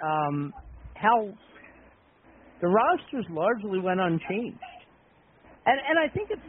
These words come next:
funny, it's true. It's like usually this is like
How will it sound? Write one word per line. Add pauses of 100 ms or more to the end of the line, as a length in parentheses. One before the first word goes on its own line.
funny,
it's
true.
It's
like
usually (720)
this
is
like